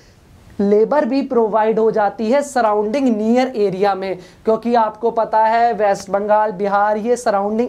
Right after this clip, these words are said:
एरिया आ जाते हैं, यहाँ से आपको चीप लेबर भी प्रोवाइड हो जाती है। ओके, तो currently it produce more than four lakh tons of pig iron and three point five tons of crude steel, और वहीं पर थ्री पॉइंट एक ल-,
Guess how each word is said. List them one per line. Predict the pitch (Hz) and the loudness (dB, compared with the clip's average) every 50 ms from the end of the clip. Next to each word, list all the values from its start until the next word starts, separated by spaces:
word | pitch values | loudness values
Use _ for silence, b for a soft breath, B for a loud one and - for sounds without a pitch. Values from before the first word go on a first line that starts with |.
| - | -2
एरिया | - 208 208 196 220 269 285 | 0 0 0 0 2 2 2
आ | 262 240 | 2 0
जाते | - 226 202 196 - - 220 | 0 0 -2 -2 -2 -4 -2
हैं, | 226 285 311 311 B B B B - | 0 0 -2 -2 B B B B -2
यहाँ | 196 208 208 202 | 0 0 0 0
से | 202 202 240 | -2 0 0
आपको | 233 208 202 202 - - 302 | 0 0 0 -2 -4 -4 -6
चीप | 302 302 - 254 247 247 247 - | -4 -4 -2 -2 -2 0 0 0
लेबर | 202 190 180 170 185 180 | -2 0 0 0 0 0
भी | 185 285 | 0 -2
प्रोवाइड | 311 - - 208 185 165 170 180 220 226 214 | -2 -2 -2 -2 -2 0 0 0 0 -2 -2
हो | 196 175 | -4 -6
जाती | 151 151 147 131 131 - 147 135 | -4 -4 -6 -6 -6 -8 -10 -10
है। | 131 131 B B B B B B B - | -8 -8 B B B B B B B 0
ओके, | - 285 285 - 320 330 311 | 0 0 0 -2 -6 -6 -6
तो | 320 - - _ _ - 339 | -8 -12 -20 _ _ -4 -4
currently | 349 339 - 285 262 247 247 247 240 240 254 302 349 359 - - | -4 -2 0 0 0 0 0 -4 -8 -6 -4 -4 -4 -4 -2 -2
it | 320 311 - - - 294 | -2 -2 -2 -4 -4 -2
produce | 277 269 214 214 269 302 330 359 359 - - - | -2 0 2 2 2 2 2 2 0 -2 -4 -2
more | 240 240 226 226 247 262 294 320 320 | 0 2 4 4 4 4 4 2 2
than | 247 226 285 294 330 320 320 - - - - | 2 2 2 2 2 -2 -6 -8 -10 -4 0
four | 262 262 285 320 | 2 2 2 2
lakh | 330 302 285 285 285 285 285 - - 269 | 2 2 2 2 0 0 -2 -4 -2 0
tons | 269 277 285 269 285 | 0 0 -2 -2 0
of | 302 311 302 - - - | 0 -2 -2 -4 -4 -2
pig | 254 254 262 | 0 2 2
iron | 247 240 233 240 254 277 285 262 B B B B B - | 2 2 2 0 -2 -2 -4 -8 B B B B B 0
and | 285 311 277 247 - - - | 0 0 -2 -4 -8 -6 -2
three | 285 330 339 339 - - | 0 0 0 0 0 0
point | 302 311 320 269 254 - - 262 | 0 0 -2 -4 -8 -4 -2 0
five | 240 240 277 311 269 - - 302 | 2 2 0 0 -4 -4 -2 -2
tons | 285 277 269 - | -2 -2 0 0
of | 302 302 302 - - - | 0 -2 -2 -4 -6 -4
crude | 240 254 269 277 220 277 240 - | -2 0 0 0 -2 -2 -6 -6
steel, | - 277 285 330 302 311 B B B B - | -4 -2 -2 -2 -2 -4 B B B B 0
और | 247 240 | 0 2
वहीं | 240 226 233 233 262 254 | 2 0 -2 -2 -4 -2
पर | 254 285 294 285 | 0 0 0 0
थ्री | 262 - 254 247 269 269 | -2 -4 -4 -4 -4 -4
पॉइंट | - 269 269 262 269 277 262 | -2 0 0 0 0 -2 -2
एक | - 233 240 247 247 247 | 0 0 2 2 0 0
ल-, | 247 240 240 - | 0 -2 -2 -2